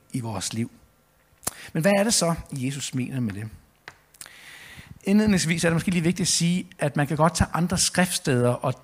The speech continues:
lægge andre ting og tolke andre ting ind i, i det også. Men i dag, så vil jeg bare tage fat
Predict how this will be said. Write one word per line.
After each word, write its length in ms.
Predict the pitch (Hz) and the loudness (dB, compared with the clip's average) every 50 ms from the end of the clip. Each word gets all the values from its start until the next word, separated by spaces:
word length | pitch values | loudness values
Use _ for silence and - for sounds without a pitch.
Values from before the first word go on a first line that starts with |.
| - - | -10 -6
lægge 300 | - 135 139 139 - - | -4 -2 -2 -2 -2 -2
andre 200 | 139 156 160 165 | -2 -2 -2 -2
ting 320 | - - - 180 175 - | -2 0 2 2 0 0
og 80 | 147 - | -2 -2
tolke 280 | - 151 139 135 156 | 0 2 2 2 0
andre 260 | 151 143 143 160 180 165 | 0 0 0 0 0 -2
ting 300 | - - - 165 - - - - | -2 -2 -2 -2 -4 -6 -10 -8
ind 260 | 170 165 165 - - | -6 -6 -6 -6 -8
i, 180 | 165 143 135 - | -8 -8 -8 -6
i 140 | 139 143 147 | -6 -6 -6
det 120 | 143 139 | -2 -2
også. 240 | 131 147 151 - 170 | 0 0 0 0 -2
Men 80 | 156 | -2
i 40 | 139 | -2
dag, 360 | 139 - 208 196 190 180 160 | -2 0 0 0 0 0 -2
så 120 | - - 185 | -2 -2 -2
vil 140 | 160 165 156 | -2 -2 0
jeg 180 | 151 147 135 | 2 2 2
bare 200 | 143 143 151 160 | 4 4 4 2
tage 200 | 160 - 160 - | 2 0 -4 -4
fat 200 | - - 156 165 | -2 -2 -2 -2